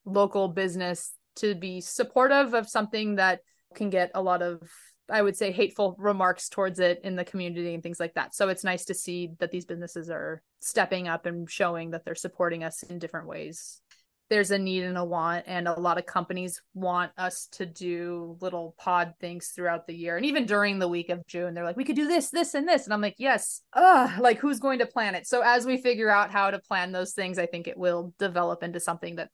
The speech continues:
is similar to, yeah, Seattle's Pride and going crazy on all the events. But I would, as you were saying, like, for Everett, I, I moved to Everett four years ago, and I'm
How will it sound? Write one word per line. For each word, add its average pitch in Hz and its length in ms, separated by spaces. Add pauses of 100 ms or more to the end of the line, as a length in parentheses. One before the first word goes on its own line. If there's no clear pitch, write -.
(180)
is 202 180
similar 175 360
to, 175 240 (100)
yeah, 185 180
Seattle's 170 480
Pride 170 300
and 165 220 (180)
going 190 320
crazy 180 420
on 175 140
all 170 120
the 175 140
events. 170 640 (140)
But 226 160
I 233 100
would, 254 140 (340)
as 226 220
you 247 60
were 214 100
saying, 202 300
like, 180 200 (260)
for 208 140
Everett, 185 400
I, 180 240 (560)
I 240 140
moved 262 260
to 247 80
Everett 208 320
four 208 160
years 175 240
ago, 196 280
and 185 120
I'm 180 340